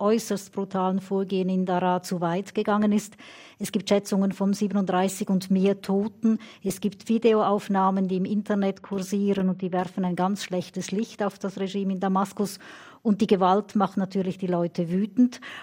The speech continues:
Also musste oder muss als, äh, Assad fürchten,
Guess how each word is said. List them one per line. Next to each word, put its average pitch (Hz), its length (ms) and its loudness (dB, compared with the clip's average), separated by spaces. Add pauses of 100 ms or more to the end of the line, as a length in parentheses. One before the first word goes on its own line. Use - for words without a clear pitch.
(120)
Also 202 380 4
musste 220 560 2
oder 185 320 4
muss 202 400 0
als, 196 360 0
äh, - 40 -6
Assad 196 640 2
fürchten, 202 640 -2